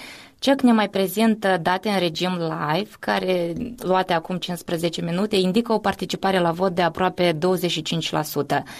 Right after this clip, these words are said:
Cifra cuprinde cetățenii din Republica Moldova, inclusiv pe cei din diasporă, unde au votat deja peste optzeci și patru de mii de cetățeni moldoveni,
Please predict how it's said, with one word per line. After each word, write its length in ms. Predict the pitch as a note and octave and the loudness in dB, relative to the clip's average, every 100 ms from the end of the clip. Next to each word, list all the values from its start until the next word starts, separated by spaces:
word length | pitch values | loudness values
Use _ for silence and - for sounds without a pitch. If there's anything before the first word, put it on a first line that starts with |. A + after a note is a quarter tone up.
| - - - | -18 -20 -10
Cifra 360 | - C4+ C#4 C4+ | -2 0 2 0
cuprinde 560 | A#3+ - G#3+ G#3 F#3 | 0 0 2 4 4
cetățenii 600 | F3+ F3+ E3+ D#3+ F3+ F3+ | 2 0 -2 -2 -2 -2
din 140 | D#3 E3+ | -2 0
Republica 500 | G#3+ A3 G#3+ A3 F#3+ | 0 -2 -2 0 2
Moldova, 640 | E3+ D#3 C#3+ C#3 E3 A3 A#3+ | 2 2 2 0 0 0 4
inclusiv 420 | C4+ C4+ A#3+ C4 | 4 4 2 0
pe 100 | B3 | 0
cei 200 | A3+ A#3+ | 0 2
din 160 | G#3+ G#3 | 2 2
diasporă, 640 | F#3+ D3 - - G3+ A#3 A#3 - - | 2 2 -2 -2 2 2 0 -12 0
unde 220 | B3 C4+ | 6 6
au 140 | B3+ | 4
votat 360 | F#3+ F#3+ G#3 G#3+ | 2 0 2 0
deja 480 | F#3 E3+ F3 G3+ - | 0 -2 0 -2 -2
peste 320 | G#3+ G#3+ - | -4 -4 0
optzeci 300 | F#3+ G3 E3+ | 0 0 -2
și 120 | F3 E3+ | -4 0
patru 340 | F3 E3+ E3+ | 0 0 -2
de 100 | D#3+ | -2
mii 200 | E3 F3 | -2 -2
de 120 | D#3+ | -2
cetățeni 440 | D#3+ D#3 D#3 - E3 | -2 -4 -2 -2 -2
moldoveni, 680 | D#3 D3+ D#3+ G#3 B3+ A#3+ | -2 -2 0 4 4 4